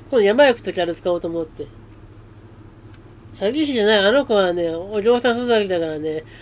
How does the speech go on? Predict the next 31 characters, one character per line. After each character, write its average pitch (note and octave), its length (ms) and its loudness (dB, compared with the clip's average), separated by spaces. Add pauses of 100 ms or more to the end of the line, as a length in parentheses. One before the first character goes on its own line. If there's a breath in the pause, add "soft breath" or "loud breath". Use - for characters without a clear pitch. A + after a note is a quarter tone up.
(100 loud breath)
お F#3 120 -4
金 A#3+ 200 4
使 A#3 200 -2
わ A#3 120 4
な A3 120 4
い G3 60 0
と F3 260 -6
ダ F3 160 -8
メ G#3+ 80 -4
な G3 120 -4
ん D#3 80 -10
だ、 D3+ 80 -10
あ C#3 40 -12
の C#3 60 -14
ね。 C3 60 -16 (3750)
う A#3+ 120 2
ん、 - 20 -4
今 C#4 200 0
度 G#3+ 80 0
行 G3+ 100 0
く A#3 60 2
よ、 A3 80 2
ス G#3 120 -12
ー G3 100 -14
ツ G3+ 100 -10
の G3 120 0
武 F3 120 -10
器 - 80 -18
ね。 F3 180 -8
う F#3+ 40 -10
ん。 F#3 300 -18